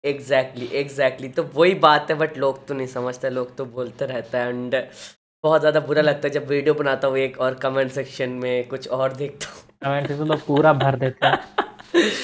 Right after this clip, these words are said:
Speaker 1: हाँ,
Speaker 2: ऊपर से नीचे तक।
Speaker 1: एक साइड से ठीक है, एक इमोशन की तरह काम करता है कि भाई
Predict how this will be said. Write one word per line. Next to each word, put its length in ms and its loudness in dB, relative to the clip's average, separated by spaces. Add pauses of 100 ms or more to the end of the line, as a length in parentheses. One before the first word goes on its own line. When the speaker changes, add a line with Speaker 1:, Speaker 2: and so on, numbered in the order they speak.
(160)
Speaker 1:
हाँ, 200 8
Speaker 2:
ऊपर 100 6
से 160 0
नीचे 460 4
तक। 280 -4
Speaker 1:
एक 160 6
साइड 320 6
से 100 6
ठीक 320 0
है, 160 8
एक 180 0
इमोशन 400 2
की 100 0
तरह 180 4
काम 300 2
करता 240 4
है 60 2
कि 160 -8
भाई 260 -2